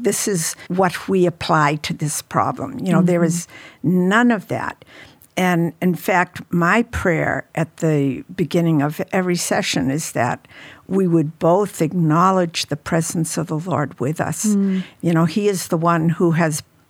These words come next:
Speaker 1: brought us together. He has a plan for that time that we're together. And so the whole thought is to yield the time to him, asking him to direct it.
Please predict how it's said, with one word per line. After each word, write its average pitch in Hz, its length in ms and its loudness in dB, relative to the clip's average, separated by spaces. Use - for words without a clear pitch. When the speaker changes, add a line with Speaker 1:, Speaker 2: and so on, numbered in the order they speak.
Speaker 1:
brought 165 240 2
us 185 160 -2
together. 170 540 -2
He 180 240 0
has 170 300 0
a 151 60 0
plan 185 600 -2
for - 180 -6
that 175 280 -2
time 185 260 -2
that 180 160 -2
we're 190 140 -2
together. 185 640 -4
And 170 540 2
so 175 360 -2
the 170 180 2
whole 208 360 0
thought 190 500 2
is 160 260 -2
to - 160 -8
yield 170 500 0
the 214 80 -4
time 180 340 -2
to 175 120 -2
him, 175 420 0
asking 147 460 2
him 196 460 -2
to 226 100 -4
direct 180 540 0
it. 226 200 -6